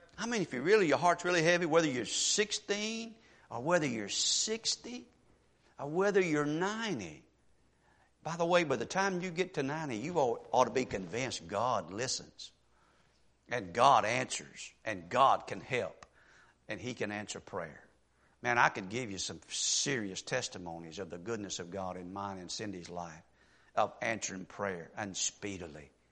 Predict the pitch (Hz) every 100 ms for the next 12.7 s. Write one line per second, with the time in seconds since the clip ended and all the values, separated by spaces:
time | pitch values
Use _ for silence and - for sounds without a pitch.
0 | _ _ _ _ _ _ - 110 127 123
1 | 170 185 131 107 117 117 151 151 139 117
2 | 123 123 95 95 104 90 78 - _ _
3 | _ _ _ 131 - 156 139 156 143 127
4 | 156 165 127 - 127 110 143 - 156 143
5 | 127 117 - 117 - 139 139 - 123 101
6 | 82 98 101 85 80 73 _ _ _ _
7 | _ _ _ _ _ _ _ _ 113 107
8 | 113 95 101 117 139 170 196 185 _ _
9 | _ _ _ _ _ - 101 82 151 160
10 | 151 156 143 147 143 139 143 135 139 131
11 | 113 101 123 135 135 107 104 107 139 -
12 | 139 131 113 120 135 135